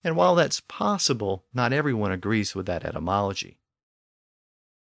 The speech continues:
The word board was important in another Old English compound word as well, the word starboard, meaning the right side of a ship.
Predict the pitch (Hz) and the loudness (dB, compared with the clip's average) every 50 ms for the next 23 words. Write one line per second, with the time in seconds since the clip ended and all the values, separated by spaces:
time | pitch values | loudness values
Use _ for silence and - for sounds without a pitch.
0 | _ _ _ 160 165 165 180 165 147 127 120 113 - 170 185 226 202 135 127 127 | _ _ _ 0 2 4 4 2 2 -2 -8 -8 -2 0 2 6 8 8 6 6
1 | 123 123 123 123 - 123 - - 170 151 123 123 120 113 117 127 160 190 226 233 | 6 2 2 2 0 -2 0 2 2 2 4 2 0 2 2 4 4 2 4 4
2 | 185 - - 110 104 107 101 101 104 - - - 113 98 95 95 - 110 101 98 | 2 2 2 2 0 0 0 0 0 -2 -2 -2 -2 -2 -2 -2 -2 -2 0 0
3 | 95 92 92 90 87 90 - - 139 156 143 95 - - - _ _ _ _ _ | 0 0 -2 -2 -4 -6 -4 0 2 4 4 4 0 -4 -10 _ _ _ _ _
4 | _ _ _ 131 123 117 117 110 104 92 - - - - - - _ - 151 156 | _ _ _ 0 2 4 6 6 4 4 2 0 0 0 0 -2 _ 0 0 2
5 | 165 156 123 - - - - - - _ _ _ _ _ - 120 120 113 113 107 | 2 2 0 0 -6 -10 -10 -12 -16 _ _ _ _ _ 0 2 2 2 2 2
6 | 104 101 92 98 95 95 95 - - - - - 85 87 85 76 73 - - - | 0 0 0 2 2 2 0 0 2 2 2 2 0 -2 -4 -6 -6 -4 -4 -2
7 | - 156 - - - - | 0 2 0 0 0 -4